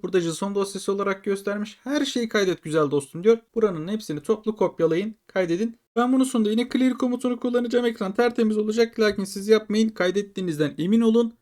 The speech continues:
Lütfen dostlarım, kaydedin. Şimdi bu dost bize cüzdan oluşturdu. Her şeyi temizledik. Lakin cüzdanın içi bomboş. Gidip bu cüzdana bir tane faucet almamız gerekiyor. Onu da gelin beraber alalım. Geldik dostlarım buradan faucet kanalına. Bazı dostlarımız diyor ki bana, "Ben faucet kanalını göremiyorum. Sizdeki gibi çıkmıyor."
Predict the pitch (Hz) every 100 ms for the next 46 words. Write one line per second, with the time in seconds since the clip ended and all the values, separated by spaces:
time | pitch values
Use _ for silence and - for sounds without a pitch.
0 | - 220 190 147 139 135 165 - - 180
1 | 165 131 - _ _ - 226 247 254 269
2 | - 247 247 247 240 262 262 254 254 -
3 | 226 151 131 185 226 240 233 233 233 226
4 | 220 220 285 294 180 190 226 247 196 190
5 | 277 311 302 196 - - - 190 226 240
6 | 220 196 175 165 202 226 180 214 226 185
7 | 180 175 156 156 180 170 165 147 - 220
8 | 220 - 156 135 151 147 143 147 135 156
9 | 143 131 123 _ - 180 220 262 196 135
10 | 160 208 233 233 226 233 208 202 196 -
11 | 147 139 131 131 165 196 220 214 214 220
12 | 214 220 269 233 170 151 139 180 214 208
13 | 208 220 - 175 160 143 139 214 226 190
14 | 180 - 190 220 220 208 226 214 - 135